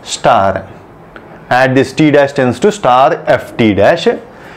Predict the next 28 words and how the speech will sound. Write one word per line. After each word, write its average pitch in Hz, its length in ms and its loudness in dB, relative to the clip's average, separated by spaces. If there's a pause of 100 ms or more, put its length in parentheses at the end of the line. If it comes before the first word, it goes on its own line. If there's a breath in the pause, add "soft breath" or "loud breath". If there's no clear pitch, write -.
(120 loud breath)
In 214 180 2
place 208 280 2
of 185 160 0
epsilon, 147 720 0
in 160 160 2
place 180 220 0
of - 180 -4
follow 202 360 2
symbols, 107 420 -2
what 147 160 0
are 180 60 0
the 190 100 0
follow 185 300 2
symbols? 208 360 0
Plus, - 540 -2 (140)
closed 143 320 2
bracket, 156 440 0
dollar. 107 600 0 (320 loud breath)
Add 156 320 0
the 185 80 2
production 170 580 0
T 180 220 2
dash 170 240 2
tends 143 320 -2
to - 260 0
epsilon, 117 760 -2
T 120 200 0
dash 147 440 0